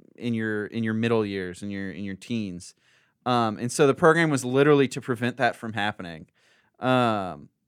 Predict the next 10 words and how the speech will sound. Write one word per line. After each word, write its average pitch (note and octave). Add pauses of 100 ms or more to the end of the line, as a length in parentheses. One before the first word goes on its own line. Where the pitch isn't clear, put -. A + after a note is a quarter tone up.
(160)
and C#3
it C3+
worked. E3
Uh, C3+
all C#3
these C#3+
women D3
were C#3
getting C3
jobs, B2+